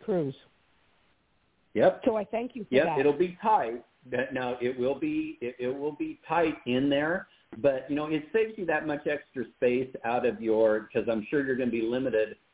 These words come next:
Speaker 2: on how much you have in your carry-on luggage or your, your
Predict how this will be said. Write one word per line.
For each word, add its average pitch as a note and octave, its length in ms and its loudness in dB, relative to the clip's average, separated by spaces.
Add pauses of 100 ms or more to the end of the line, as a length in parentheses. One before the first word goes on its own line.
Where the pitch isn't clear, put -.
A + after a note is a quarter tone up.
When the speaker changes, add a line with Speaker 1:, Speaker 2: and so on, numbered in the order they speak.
(200)
Speaker 2:
on B2 600 4 (100)
how B2+ 140 2
much B2+ 300 2
you A#2 120 2
have A#2 280 4
in A2+ 120 -2
your G2+ 100 -2 (100)
carry-on A#2 480 2
luggage G#2+ 600 4
or A2 140 4
your, G#2 360 0
your G#2 120 -10